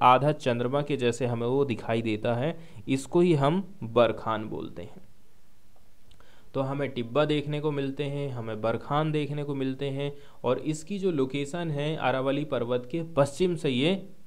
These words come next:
चालू हो जाता है। तो ये कुछ महत्वपूर्ण fact थे भारतीय महामरुस्थल के बारे में।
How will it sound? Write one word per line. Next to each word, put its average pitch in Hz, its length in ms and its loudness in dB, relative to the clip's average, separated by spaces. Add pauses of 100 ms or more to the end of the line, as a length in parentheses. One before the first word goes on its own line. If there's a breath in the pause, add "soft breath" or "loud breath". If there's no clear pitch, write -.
(160)
चालू 127 340 6
हो 120 100 2
जाता 110 360 4
है। 147 140 0
तो 147 100 -6
ये 151 240 0
कुछ 160 260 -6
महत्वपूर्ण 120 500 -2
fact 120 420 -4
थे 175 100 2 (400 loud breath)
भारतीय 135 460 2
महामरुस्थल 117 640 -2
के 143 140 -2
बारे 107 300 -2
में। - 160 -12